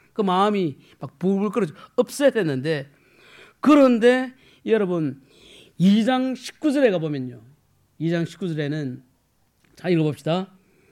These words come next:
산발락과 암몬 사람 도비아와 아라비아 사람 게셈이 두 사람에서 세 사람으로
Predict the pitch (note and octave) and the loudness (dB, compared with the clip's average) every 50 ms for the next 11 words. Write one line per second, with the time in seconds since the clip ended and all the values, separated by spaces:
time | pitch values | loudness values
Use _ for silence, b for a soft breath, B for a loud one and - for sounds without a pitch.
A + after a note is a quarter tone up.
0 | _ _ _ _ - - - G#3 G#3 G3+ A3 G#3 G3 E3+ C#3+ - - C#3+ C3+ B2 | _ _ _ _ -12 -4 -2 0 2 2 2 2 2 0 -2 -4 -6 -6 -6 -6
1 | A#2 A2 - _ b b b b b b b b - F3 F#3+ G3 G3 G3+ G#3 G3 | -8 -12 -18 _ b b b b b b b b -4 0 2 4 4 2 2 0
2 | - F#3 E3 D#3+ D3 C3 D3+ D3+ E3+ G#3 F#3+ E3+ C#3+ C3+ C3 A#2+ A#2 A#2 - b | -2 -4 -4 -2 -2 -2 -2 0 0 2 0 0 -2 -4 -8 -10 -12 -16 -20 b
3 | b b b b b b b b b b b D3 E3 F3+ G3 G3+ A#3+ A#3 G3+ - | b b b b b b b b b b b -2 0 0 2 2 2 2 0 0
4 | - E3+ D#3+ D#3+ D#3 C#3+ - - D#3 D#3 D3 - G3 F3+ D#3+ C#3+ C3+ B2 A2+ - | -2 -4 -4 -4 -4 -6 -2 0 0 0 0 0 -2 -2 -2 -4 -6 -8 -12 -18
5 | b b b b b b b b b b b - F#3 F#3+ F3+ - A3+ G#3 F#3+ F3+ | b b b b b b b b b b b -2 -2 -2 2 2 4 4 4 4
6 | E3+ D#3+ D3 - E3 F3 G3+ G#3+ G3+ b b b b b - - - F3+ F3 D#3+ | 2 0 -2 0 0 0 0 0 -4 b b b b b -14 -6 -2 -2 -2 -2
7 | E3+ - E3+ D#3 C#3+ C3+ C3 C3 C#3 D#3 F3+ F#3 F#3 | 0 -2 -2 -2 -2 -4 -4 -4 -2 -2 -4 -4 -6